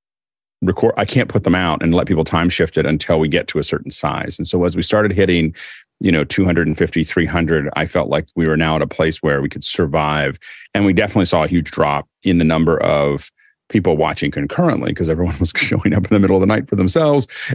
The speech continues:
and, um, frustrated with me. But it was, I felt like it was a necessary piece of the puzzle at the time, um, to, to make sure that we got to a point where we were gonna survive that process. Enough people were showing up.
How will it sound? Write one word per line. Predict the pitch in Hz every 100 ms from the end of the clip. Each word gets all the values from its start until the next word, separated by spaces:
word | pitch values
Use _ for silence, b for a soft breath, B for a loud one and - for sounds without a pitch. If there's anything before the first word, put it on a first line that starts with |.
| -
and, | 107 107 104
um, | 101 90 87
frustrated | 104 101 90
with | 85
me. | 95 98
But | 92 87 -
it | 80
was, | 98 95 85
I | 95
felt | 87 104 -
like | 87
it | 87
was | - 82
a |
necessary | 80 85 87 92 - 90 82 76 71 73 B B _ _
piece | - 104 -
of | 78
the | 73
puzzle | - 98 82 71
at | 76
the | 80
time, | 76 - 80 67 65 - - -
um, | 82 71 69
to, | 69 - 78 71 71 71 B B _ -
to | 90
make | 80 65
sure | - 90 85
that | 78
we | 71
got | 73 80 71
to | -
a | 78
point | - 78 -
where | 78
we | 73
were | 69 67 - _ _ -
gonna | 92 73 69 - _ _
survive | - - 85 76 71 73
that | 76
process. | - 76 - -
Enough | 85 80 -
people | 82 -
were | -
showing | - - -
up. | -